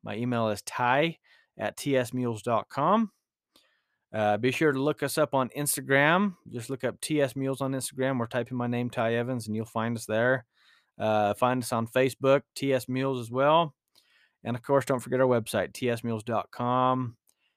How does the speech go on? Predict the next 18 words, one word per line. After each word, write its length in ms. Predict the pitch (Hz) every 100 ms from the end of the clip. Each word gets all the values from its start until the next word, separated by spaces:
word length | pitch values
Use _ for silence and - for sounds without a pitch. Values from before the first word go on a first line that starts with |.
| _
And 100 | 117
if 100 | 117
you 80 | 156
wanna 180 | 180 185
know 100 | 170
more 220 | 170 175
about 280 | 160 156 135
that 220 | 147 139
Hackamore 500 | 131 156 147 143 135
stuff 280 | - 135 127
that 100 | 120
I 20 |
was 140 | 113 - -
talking 340 | 139 123 131
about 400 | 120 120 123 113
in 100 | 110
this 180 | 117 117
episode, 680 | 117 - - 113 117 113